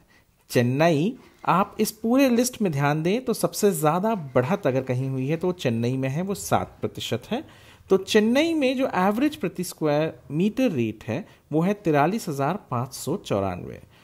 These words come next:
और स्क्वायर फीट में जब हम उसे ट्रांसलेट करते हैं तो हो जाता है चार हज़ार पचास रुपये। हैदराबाद की तरफ रुख करते हैं। हैदराबाद में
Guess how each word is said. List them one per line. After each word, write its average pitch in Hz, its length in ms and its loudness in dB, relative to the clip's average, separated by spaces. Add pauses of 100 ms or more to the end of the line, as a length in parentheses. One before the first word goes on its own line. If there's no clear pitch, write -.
(140)
और 120 140 4
स्क्वायर 185 300 2
फीट 226 320 -6
में 220 120 -2
जब 202 100 0
हम 175 120 -2
उसे 165 160 -4
ट्रांसलेट 160 540 -2
करते 139 280 -4
हैं 160 140 -2
तो 156 160 -2
हो 131 160 -2
जाता 127 240 0
है 175 140 -6 (120)
चार 127 280 0
हज़ार 107 380 -2
पचास - 480 -8
रुपये। - 260 -14 (1200)
हैदराबाद 269 560 4
की 269 100 -4
तरफ 254 260 -2 (560)
रुख 139 220 -2
करते 156 260 0
हैं। 262 260 -6 (120)
हैदराबाद 131 760 2
में 131 280 -4